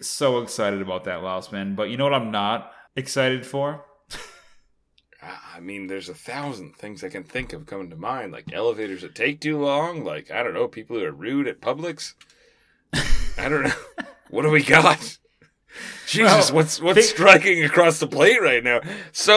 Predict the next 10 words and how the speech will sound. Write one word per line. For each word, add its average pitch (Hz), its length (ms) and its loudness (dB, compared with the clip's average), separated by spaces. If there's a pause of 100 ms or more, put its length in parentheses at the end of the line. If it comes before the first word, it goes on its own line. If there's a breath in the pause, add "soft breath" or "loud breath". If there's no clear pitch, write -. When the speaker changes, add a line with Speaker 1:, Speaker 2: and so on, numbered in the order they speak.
Speaker 2:
m-, - 20 -4
uh, 135 180 6
my 147 180 4
mind 156 380 4
is 120 80 -2
a 113 120 2
turmoil. 147 960 2 (540)
<laughs> - 840 -12
Speaker 1:
I'm 135 240 -2
not 175 460 0